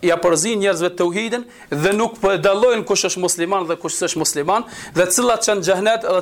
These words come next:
cilat janë xhenem, dhe krejt janë vllazërit ton, atëherë çka me të prit nga tauhidi. Kjo është thirrja me, "Wa ma ana minal mushrikin."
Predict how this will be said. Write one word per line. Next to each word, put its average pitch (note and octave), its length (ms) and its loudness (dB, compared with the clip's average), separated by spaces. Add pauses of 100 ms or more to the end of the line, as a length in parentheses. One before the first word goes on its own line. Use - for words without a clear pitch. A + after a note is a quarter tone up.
cilat G3+ 260 0
janë F3 160 0
xhenem, F3+ 420 2 (220)
dhe F3 220 0
krejt A#3+ 320 2
janë G3+ 160 0
vllazërit G3 480 0
ton, B3+ 180 4 (640)
atëherë D3 320 -2
çka D#3+ 160 -2
me D3 80 0
të D3+ 240 -4
prit D3 160 -2
nga C3 160 0
tauhidi. A#2+ 480 -4 (400)
Kjo A#3 160 2
është A#3+ 120 -2
thirrja F3 220 0
me, C3+ 120 -4
"Wa G3 240 0
ma F3 240 2
ana C3 180 -4
minal A#2+ 240 -8
mushrikin." A2 580 -6